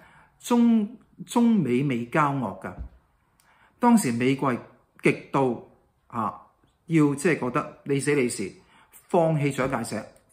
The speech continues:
放棄呢個政權嘅。一路去到韓戰爆發，先知道原來你係黐咗落去蘇聯嗰搭度。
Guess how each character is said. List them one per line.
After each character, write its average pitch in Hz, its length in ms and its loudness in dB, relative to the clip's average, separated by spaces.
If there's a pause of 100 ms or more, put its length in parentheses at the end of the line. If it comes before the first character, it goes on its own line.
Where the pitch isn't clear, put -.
(120)
放 156 260 2
棄 143 120 -2
呢 156 100 2
個 135 60 0
政 117 240 -6
權 - 100 -16
嘅。 - 180 -20 (1120)
一 254 100 0
路 208 100 4
去 165 60 2
到 156 80 2
韓 120 320 -4
戰 151 200 -2
爆 127 220 0
發， - 420 -4 (300)
先 208 220 2
知 196 180 2
道 139 140 2
原 131 240 -4
來 127 140 -2
你 127 540 0 (360)
係 127 100 -4
黐 214 420 -2
咗 156 140 0
落 123 240 -2
去 123 320 0 (480)
蘇 208 240 2
聯 107 160 -4
嗰 131 80 -6
搭 - 160 -6 (100)
度。 - 160 -14